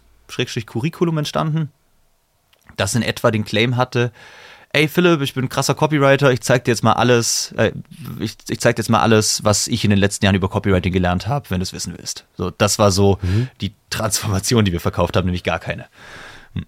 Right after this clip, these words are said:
Speaker 2: Ja, Moment, aber wieso, wieso keine? Weil du hattest ja Ahnung von Copywriting, äh, d-, d-, Copywriting.
Speaker 1: Ja.
Speaker 2: Ähm, und wusstest was, hast dann sechs Leute,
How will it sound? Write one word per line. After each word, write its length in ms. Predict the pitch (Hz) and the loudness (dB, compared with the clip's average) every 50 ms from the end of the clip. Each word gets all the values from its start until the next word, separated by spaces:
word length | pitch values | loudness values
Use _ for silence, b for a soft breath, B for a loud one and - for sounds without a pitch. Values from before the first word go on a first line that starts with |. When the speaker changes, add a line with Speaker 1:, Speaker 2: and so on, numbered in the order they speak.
| _ _ _ _ _ _ _ _ - - | _ _ _ _ _ _ _ _ -10 -4
Speaker 2:
Ja, 100 | - 165 | 2 4
Moment, 200 | 175 180 160 139 | 6 6 6 4
aber 240 | 139 135 139 127 113 | 4 4 4 6 6
wieso, 220 | 123 127 135 135 | 4 4 4 4
wieso 160 | 123 131 131 131 | 4 4 4 4
keine? 300 | - 143 151 127 95 87 | 4 4 4 4 6 4
Weil 80 | 101 98 | 4 4
du 320 | 107 101 95 98 110 101 | 4 4 2 2 2 2
hattest 220 | 120 123 139 - | 4 4 4 4
ja 100 | - 117 | 2 2
Ahnung 160 | 117 135 147 - | 4 4 4 4
von 120 | - 151 | 4 4
Copywriting, 720 | - 151 - 151 143 147 147 147 147 165 165 165 170 165 156 - - | 2 4 4 6 6 6 6 4 4 4 4 4 4 2 0 -2 -6
äh, 100 | - 123 | -8 -8
d-, 200 | 123 120 120 117 | -4 -4 -4 -6
d-, 140 | - - - - - 143 - | -6 -10 -14 -14 -14 -6 -2
Copywriting. 760 | - 113 - 113 101 101 104 113 - - 131 147 170 180 - - | 0 4 4 6 6 6 6 4 4 4 6 6 6 4 2 2
Speaker 1:
Ja. 200 | 139 123 87 - - - - | 2 2 2 0 -4 -2 2
Speaker 2:
Ähm, 460 | 131 120 120 120 120 117 117 123 - - | 6 6 8 8 8 6 6 4 2 2
und 340 | - 135 123 120 113 101 95 | 4 6 6 6 4 4 4
wusstest 340 | 104 127 143 - 175 156 127 | 4 4 6 6 4 4 4
was, 200 | 151 156 151 - | 4 4 4 4
hast 160 | - 123 - | 2 2 4
dann 140 | - 123 113 | 4 4 4
sechs 240 | 104 120 120 - - | 4 4 2 2 4
Leute, 400 | 123 127 120 139 135 131 127 - | 4 6 6 6 6 6 4 2